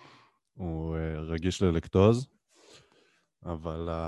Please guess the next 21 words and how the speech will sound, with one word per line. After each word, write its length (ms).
המטרה 420
שלו 500
והרצון 680
הכי 200
גדול 320
שלו 220
הוא 200
לאכול 540
ולסיים 600
גביע 300
קוטג' 540
ואז 240
לשתות 480
שקית 360
שוקו. 380
מאוד 180
עזרתי 380
לך 240
פה 120
עם 80
המסגרת. 640